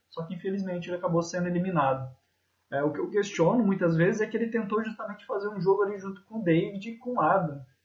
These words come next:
Eu não sei se talvez seria a melhor escolha pra tentar livrar, é, ele do, da tocha apagada. Mas, né,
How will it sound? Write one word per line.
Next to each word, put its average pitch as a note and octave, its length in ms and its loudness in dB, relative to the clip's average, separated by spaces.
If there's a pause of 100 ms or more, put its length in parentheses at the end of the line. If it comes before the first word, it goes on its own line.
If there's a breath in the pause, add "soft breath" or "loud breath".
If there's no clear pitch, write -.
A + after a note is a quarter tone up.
Eu D3 120 -2
não E3 80 4
sei F3 160 -2
se - 100 -10
talvez F#3+ 260 0
seria F#3+ 200 0
a F#3+ 40 2
melhor F3+ 240 6
escolha E3+ 460 2
pra F3 140 -4
tentar F3 260 -4
livrar, D#3+ 460 2 (480)
é, C3+ 280 2
ele D3+ 280 2
do, D3+ 420 0 (160)
da D3 160 2
tocha D#3 300 4
apagada. D3 560 6
Mas, F3+ 760 2
né, F3 420 0